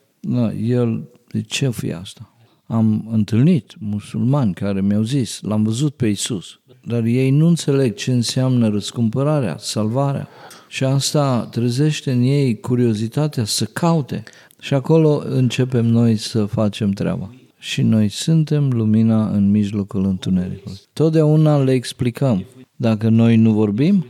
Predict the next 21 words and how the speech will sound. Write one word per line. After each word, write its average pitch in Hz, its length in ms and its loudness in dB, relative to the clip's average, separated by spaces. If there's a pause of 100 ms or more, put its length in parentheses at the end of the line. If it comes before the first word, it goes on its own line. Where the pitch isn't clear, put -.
(240)
dacă 113 260 0
noi 123 220 4
nu 123 140 4
mergem, 120 560 0 (240)
dacă 113 400 0
noi 123 320 4
plecăm 117 580 0
din 120 200 2
țară, 95 500 -6 (240)
Dumnezeu 117 760 4
are 135 200 4
nevoie 110 640 2
să - 280 -4
ne 101 160 4
folosească 98 760 -4
și 98 180 -4
vrea 110 380 -2
să - 160 -6
ne 95 120 0
folosească 95 640 -6
aici. 98 240 -14